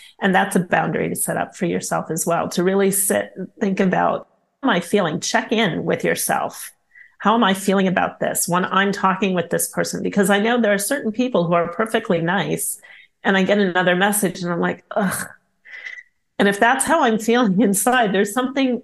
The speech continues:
that's not connecting for some reason, and that's okay. It's time to end that conversation. If you're feeling excited that somebody is, is connecting with you all the time,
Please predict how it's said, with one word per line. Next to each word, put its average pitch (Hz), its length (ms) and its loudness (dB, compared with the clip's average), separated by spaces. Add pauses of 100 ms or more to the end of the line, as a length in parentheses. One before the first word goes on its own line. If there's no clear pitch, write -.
that's 196 480 0
not 196 360 0
connecting 185 500 0
for 208 160 0
some 180 220 0
reason, 160 360 0
and 190 220 0
that's 165 240 2
okay. 185 480 2
It's - 200 -2
time 175 420 -2
to 170 420 0 (100)
end 175 240 0
that - 180 -2
conversation. - 1000 -4 (360)
If 202 200 0
you're 208 80 4
feeling 214 320 2
excited 240 1000 0 (220)
that 170 280 0
somebody 165 360 2
is, 165 380 -2
is 185 260 0
connecting 165 520 -2
with 165 200 -6
you 165 80 0
all 156 180 -2
the 165 60 -10
time, 165 300 -2